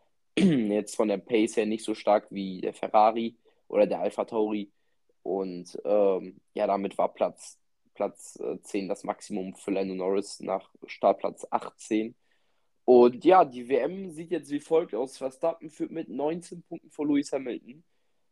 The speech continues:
Ähm, und McLaren, äh, Mercedes ist jetzt auch nur noch ein Punkt vor, äh, Red Bull in der Konstrukteurswertung. Also das ist extrem spannend. Und wenn man sich jetzt die nächste Strecke anguckt, Brasilien ist eine Strecke, die für den Red Bull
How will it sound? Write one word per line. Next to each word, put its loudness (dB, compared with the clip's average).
Ähm, 6
und -2
McLaren, -2
äh, 2
Mercedes -6
ist -14
jetzt -14
auch -2
nur -4
noch -4
ein -4
Punkt -14
vor, -2
äh, -6
Red 0
Bull -4
in -6
der -2
Konstrukteurswertung. -4
Also -2
das 6
ist -8
extrem -4
spannend. -2
Und -2
wenn 0
man -2
sich -8
jetzt -6
die -8
nächste -2
Strecke -2
anguckt, -4
Brasilien 0
ist -6
eine -4
Strecke, -4
die -2
für -4
den -2
Red -4
Bull 2